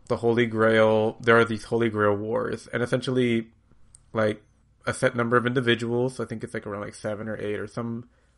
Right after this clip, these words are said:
arbitrary number, that get chosen by the Grail, they get, like, marked,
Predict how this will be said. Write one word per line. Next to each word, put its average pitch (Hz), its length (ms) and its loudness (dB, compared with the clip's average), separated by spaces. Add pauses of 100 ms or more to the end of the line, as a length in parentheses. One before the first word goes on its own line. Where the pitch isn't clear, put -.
(140)
arbitrary 117 440 -4
number, 117 420 -4 (720)
that 113 500 4 (720)
get 117 220 2
chosen 131 380 4
by 110 160 4
the 104 100 0
Grail, 107 560 0
they 107 100 -4
get, 113 160 -4
like, 104 160 -6
marked, 104 540 -4